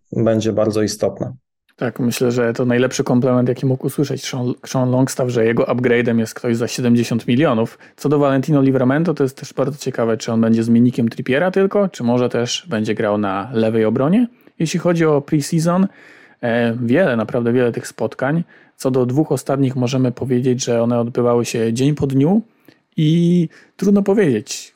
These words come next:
Speaker 2: który skład był który. Nie mo-, nie mieliśmy takiego jasnego podziału na pierwszą jedenastkę i drugą. E, te składy się mieszały, natomiast gwiazdą pre-sezonu był zdecydowanie Elliot Anderson, o którym sobie, e, powiemy za chwilę.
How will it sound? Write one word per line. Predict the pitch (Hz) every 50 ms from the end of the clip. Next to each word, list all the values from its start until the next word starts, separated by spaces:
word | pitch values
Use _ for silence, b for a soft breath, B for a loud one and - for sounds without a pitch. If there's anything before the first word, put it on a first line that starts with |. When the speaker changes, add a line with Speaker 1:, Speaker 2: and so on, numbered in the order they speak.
| _ _
Speaker 2:
który | - - - 143 139 131 123
skład | - - - 127 123 127
był | 117 117 113 117
który. | - - - 143 123 113 104 104
Nie | 110 110
mo-, | 110 113 117
nie | 117 117 113
mieliśmy | 113 120 123 127 - - 113
takiego | 139 - - 110 110
jasnego | 110 104 - 117 113 117 113
podziału | 110 - 120 117 117 110 110 113
na | 110 101 95
pierwszą | - 123 131 131 - 143 127
jedenastkę | 123 120 117 117 117 120 117 - - - 117 110
i | 110
drugą. | 113 120 123 139 143 147 151 175 170 165 B B B B B B
E, | B 120 110 107 107 110 110 110 110 113 113 117
te | - 120
składy | - - - 127 120 117
się | - -
mieszały, | 123 117 117 - - 127 156 165 185 190 190
natomiast | 185 147 135 139 147 147 139 139 156
gwiazdą | 139 143 139 147 143 135 139 135 131
pre-sezonu | - - 139 - - 135 - 127 120 120 120
był | 117 113 117 117
zdecydowanie | 117 120 113 - 127 120 117 117 113 113 110 107 110 117
Elliot | - 123 110 113 113 107 - -
Anderson, | - 120 117 117 110 107 107 - - 107 107 107 -
o | -
którym | 110 - - 107 107 107 107 107
sobie, | - - 101 98 98 98 98 104 - - b b b b b
e, | - 113 110 104
powiemy | - - 113 113 113 107 110 110
za | 107 110 98
chwilę. | - - 143 160 208 277